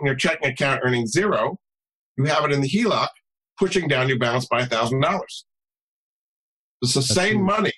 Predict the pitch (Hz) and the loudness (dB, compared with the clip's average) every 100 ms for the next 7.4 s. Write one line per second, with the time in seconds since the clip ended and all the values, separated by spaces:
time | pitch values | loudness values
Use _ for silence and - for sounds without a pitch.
0 | _ 127 127 143 170 170 156 147 135 143 | _ -8 -4 -2 -2 -2 -2 -2 0 0
1 | 123 - _ _ _ _ _ _ 117 110 | -2 -8 _ _ _ _ _ _ -4 -2
2 | 143 131 131 113 143 135 117 117 131 135 | -2 0 0 0 -2 -2 -4 -2 0 0
3 | 127 117 110 107 131 - 113 104 110 - | 0 0 0 0 -2 -2 -4 -2 -4 -4
4 | - 117 104 104 120 101 - _ _ _ | -2 0 0 0 0 -2 -10 _ _ _
5 | - 147 185 - - - - - 107 139 | -4 0 0 -4 -8 -12 -10 -4 0 0
6 | 139 127 117 123 98 117 131 127 - _ | 0 0 0 0 -2 -2 -2 -2 -6 _
7 | _ _ - - | _ _ -6 -6